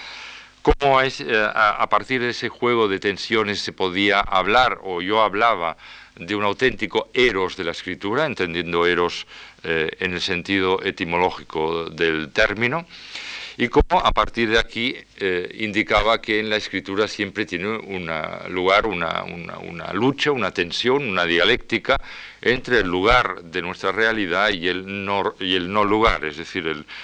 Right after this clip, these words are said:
el topos, el, el utopos en el sentido también estricto del término. A partir de ahí establecía esas relaciones, eh, de las que hablaba el día anterior,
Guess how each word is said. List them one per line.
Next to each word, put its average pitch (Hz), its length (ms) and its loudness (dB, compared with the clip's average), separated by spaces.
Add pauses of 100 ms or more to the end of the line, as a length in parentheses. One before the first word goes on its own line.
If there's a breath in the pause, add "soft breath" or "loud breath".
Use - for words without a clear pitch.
(140 loud breath)
el 87 200 0
topos, 110 680 0
el, 92 280 0
el 90 220 -6 (120)
utopos 117 600 2
en 104 80 -2
el 90 80 0
sentido 95 400 -2
también 85 400 -4 (260 loud breath)
estricto 90 540 -2
del 78 140 0
término. 71 500 -6 (600 loud breath)
A - 60 -8
partir 110 340 2
de 117 60 8
ahí 120 200 4
establecía 107 680 0
esas 92 260 0
relaciones, 98 800 0 (240)
eh, 90 300 2
de 87 120 -2
las 87 140 0
que - 80 -2
hablaba 85 480 2
el 85 140 -6
día 92 160 0
anterior, 101 560 2